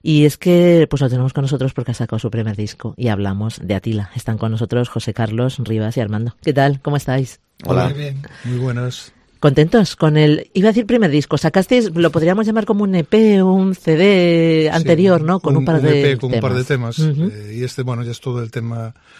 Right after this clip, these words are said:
Speaker 4: los temas de la primera época de, eh, de la banda, de cuando empezamos.
Speaker 3: Esto fue más un ca-, un capricho, porque, eh, Juan de-, me llamó a mí y tenía la intención de hacerlo de los cuarenta años, ¿no?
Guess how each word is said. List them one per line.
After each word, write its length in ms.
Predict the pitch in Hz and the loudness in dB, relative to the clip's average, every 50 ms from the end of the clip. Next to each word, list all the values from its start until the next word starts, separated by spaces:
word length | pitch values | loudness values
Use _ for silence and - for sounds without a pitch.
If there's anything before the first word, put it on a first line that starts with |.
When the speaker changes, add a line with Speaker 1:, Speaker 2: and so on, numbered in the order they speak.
| - - - - - - | -20 -20 -20 -20 -16 -12
Speaker 4:
los 140 | - 120 - - | -10 -10 -6 -4
temas 220 | 135 127 131 110 | -2 -2 0 0
de 80 | 127 123 | 0 0
la 100 | 120 107 | 0 0
primera 340 | - 127 127 131 127 135 | 0 2 2 4 6 6
época 380 | 135 127 - 131 113 - 123 113 | 4 4 2 0 -2 0 0 0
de, 220 | 110 110 107 104 | 0 -2 -2 -4
eh, 60 | 101 95 - _ _ _ _ - | -6 -8 -12 _ _ _ _ -16
de 320 | 113 98 98 101 101 104 110 | -12 -10 -10 -8 -6 -4 -4
la 80 | 117 | -2
banda, 340 | 117 123 113 110 107 104 - _ _ - - - - _ - - - - - - | -2 -2 -2 -2 -4 -8 -12 _ _ -20 -20 -20 -20 _ -20 -20 -20 -20 -12 -8
de 60 | - | -4
cuando 180 | 117 131 120 120 | -2 -2 -2 0
empezamos. 380 | 117 135 - - 120 104 98 - - - 139 131 | -2 -2 0 0 -2 -2 -6 -10 -12 -14 -12 -10
Speaker 3:
Esto 220 | 151 135 - 214 190 | -8 -8 -8 -8 -6
fue 200 | 156 202 190 175 | -4 -2 -2 -2
más 300 | 165 175 170 165 131 147 | -2 -4 -4 -6 -6 -6
un 140 | 151 143 131 | -8 -8 -10
ca-, 160 | - - - - _ - | -10 -14 -18 -18 _ -8
un 120 | 156 156 | -8 -6
capricho, 680 | 139 135 143 139 131 156 139 135 127 - - 127 127 117 | -6 -6 -6 -6 -6 -6 -6 -6 -6 -8 -8 -10 -10 -10
porque, 640 | 143 131 113 - 131 127 123 120 117 117 120 120 - 127 131 | -10 -10 -10 -8 -8 -8 -8 -8 -10 -10 -12 -12 -14 -14 -14
eh, 260 | 180 - - 117 117 110 | -14 -14 -12 -14 -14 -14
Juan 480 | - - 170 175 165 165 165 160 143 - - _ _ | -10 -8 -6 -6 -6 -6 -8 -10 -12 -14 -18 _ _
de-, 320 | - 131 131 131 131 185 - | -20 -18 -18 -16 -16 -16 -16
me 300 | - 113 120 127 131 131 | -14 -12 -8 -6 -4 -2
llamó 260 | 139 143 147 160 160 | -2 -2 -2 -4 -4
a 60 | 160 | -4
mí 120 | 156 156 156 156 151 139 127 123 | -4 -4 -4 -4 -6 -6 -6 -8
y 60 | 123 120 | -10 -10
tenía 320 | - 127 127 123 139 139 | -10 -10 -8 -6 -6 -4
la 80 | 135 131 | -4 -6
intención 340 | 127 - 143 131 123 135 | -6 -4 -4 -6 -4 -4
de 60 | 139 135 | -4 -4
hacerlo 400 | 131 123 135 123 131 131 127 123 | -2 -2 -2 -2 -2 -2 -2 -4
de 60 | 123 | -4
los 200 | 123 123 120 - | -6 -8 -10 -8
cuarenta 420 | - 139 139 131 123 131 143 143 | -6 -4 -4 -2 -4 -4 -4 -2
años, 380 | 147 135 113 110 120 120 - - | -2 -2 -4 -6 -8 -12 -10 -10
¿no? 160 | 175 170 170 | -12 -12 -12